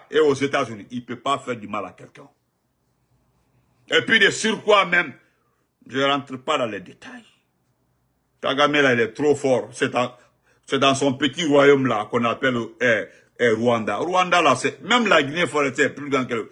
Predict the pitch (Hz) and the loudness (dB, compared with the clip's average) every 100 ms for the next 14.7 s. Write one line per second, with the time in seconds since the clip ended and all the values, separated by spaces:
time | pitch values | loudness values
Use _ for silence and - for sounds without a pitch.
0 | _ - 113 - _ _ - 277 226 180 | _ -6 -6 -8 _ _ -10 -2 2 2
1 | 170 165 165 151 131 139 131 127 127 147 | 4 4 2 0 -2 -2 -2 -2 -2 2
2 | 139 120 110 110 98 _ _ _ _ _ | 2 2 0 -6 -8 _ _ _ _ _
3 | _ _ _ _ _ _ _ _ _ _ | _ _ _ _ _ _ _ _ _ _
4 | _ _ _ _ _ _ _ _ 277 294 | _ _ _ _ _ _ _ _ 0 4
5 | 247 214 208 220 208 160 156 - 165 165 | 6 4 2 2 2 0 -6 -6 -4 -2
6 | 175 - 190 151 139 131 135 117 - _ | -2 2 2 2 0 0 -2 -4 -12 _
7 | _ _ _ _ _ _ _ _ _ _ | _ _ _ _ _ _ _ _ _ _
8 | _ 285 269 247 233 226 226 190 156 - | _ -8 -2 0 2 2 2 0 -4 -4
9 | - 190 156 127 156 160 139 135 131 127 | 0 0 0 -6 -2 0 0 -2 -6 -10
10 | _ 254 262 196 165 135 208 190 - 165 | _ -4 -2 -2 -2 0 0 0 -4 -8
11 | 147 131 _ _ _ _ _ _ _ _ | -10 -16 _ _ _ _ _ _ _ _
12 | _ _ _ _ _ _ _ _ _ _ | _ _ _ _ _ _ _ _ _ _
13 | _ _ _ _ _ _ - 339 277 214 | _ _ _ _ _ _ -12 -6 0 2
14 | 190 196 196 190 160 165 - | 2 2 2 0 -2 -6 -10